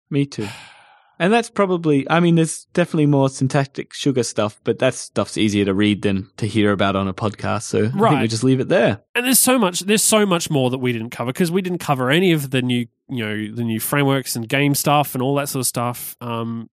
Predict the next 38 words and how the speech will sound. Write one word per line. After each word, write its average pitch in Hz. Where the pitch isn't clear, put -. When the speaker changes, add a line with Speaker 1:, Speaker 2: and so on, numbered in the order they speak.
Speaker 2:
all 175
of 165
the 165
stuff 156
that 147
we've 139
ki-, 131
kind 127
of 117
gotten 120
is 117
available 117
on 110
the 107
webs-, 107
on 117
the 113
websites. 113
We'll 160
throw 160
all 143
of 127
that 127
into 127
a 117
sh-, -
our 120
show 127
notes. -
They 123
are 117
at 117
mobilecouch 139
dot 147
co 127
forward 151
slash 135
fifty-nine. 160